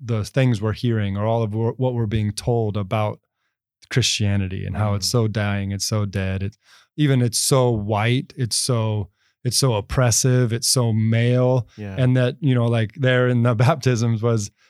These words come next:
Speaker 1: a lot of non-white, non-male, um,
Speaker 2: Mm-hmm.
Speaker 1: people getting baptized, and their stories, and their stories were not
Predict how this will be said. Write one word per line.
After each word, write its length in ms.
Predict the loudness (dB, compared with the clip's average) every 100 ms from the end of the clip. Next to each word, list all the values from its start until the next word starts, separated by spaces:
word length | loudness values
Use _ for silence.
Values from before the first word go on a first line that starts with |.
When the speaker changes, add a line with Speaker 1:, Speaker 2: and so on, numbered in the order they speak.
| _ _
Speaker 1:
a 60 | -4
lot 220 | 0 2
of 80 | 2
non-white, 720 | 2 2 2 2 2 2 0 -4
non-male, 920 | -4 0 2 2 2 4 4 2 2 0
um, 320 | 0 0 0
Speaker 2:
Mm-hmm. 220 | -2 -2
Speaker 1:
people 280 | -2 0 2
getting 260 | 0 0 0
baptized, 520 | 0 0 0 0 2
and 80 | 0
their 100 | 0
stories, 640 | 0 2 2 2 0 -2 -8 _ _ _ _ -4
and 100 | 0
their 80 | 0
stories 460 | 0 2 2 0
were 120 | 0
not 380 | 2 2 2 0